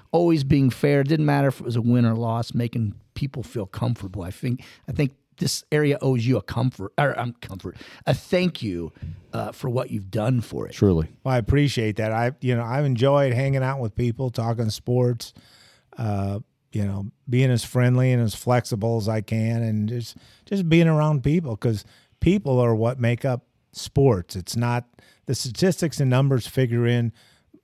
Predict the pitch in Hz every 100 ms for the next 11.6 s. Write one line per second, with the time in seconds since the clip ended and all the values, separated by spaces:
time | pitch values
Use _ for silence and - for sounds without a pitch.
0 | _ _ - 135 117 117 104 127 113 135
1 | 151 - 139 131 117 - - 135 165 139
2 | 113 - 143 196 220 185 180 139 120 110
3 | 104 101 95 - 104 87 95 98 - 95
4 | 95 95 101 95 101 95 98 104 - -
5 | _ - 143 156 160 165 180 185 - 113
6 | 120 - 104 - 110 - - 147 147 127
7 | 107 98 107 113 101 98 90 - 98 95
8 | 92 - - _ _ 117 - 135 143 127
9 | 120 113 - 127 117 110 101 98 98 90
10 | 90 92 90 95 98 92 95 92 - 85
11 | - 92 - 87 - -